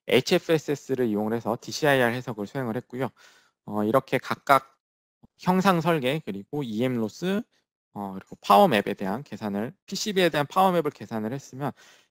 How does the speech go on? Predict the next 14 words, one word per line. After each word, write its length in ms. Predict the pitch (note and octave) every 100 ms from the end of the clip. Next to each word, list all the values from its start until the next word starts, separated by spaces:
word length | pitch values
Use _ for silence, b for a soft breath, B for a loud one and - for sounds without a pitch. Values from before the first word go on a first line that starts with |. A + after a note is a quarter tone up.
| _
여기에서 400 | A2+ A#2+ D#3 D3+
계산된 460 | C#3+ A2 C3+ C3+ B2+
값을 520 | A#2 - - F3 G3+ b b -
아이스펙을 800 | G#2 D#3 - - G3 D#3 G#2+ - _ _
이용을 320 | A2 A2+ A2+
해가지고 480 | B2 A#2+ G#2 G#2+ - _
받아서, 440 | - B2 A#2 D3+ -
아이스펙이 540 | G#2+ D3+ - F#3 E3
받아서 560 | - G2 G2 - E3 F3+ b b _
최종적으로 500 | - F3+ F3+ E3 D#3
발열 340 | - A2 C#3+ D3
해석을 320 | C3+ A2 G2+
수행을 320 | C#3+ C3 A2+
했고, 380 | C3 - G3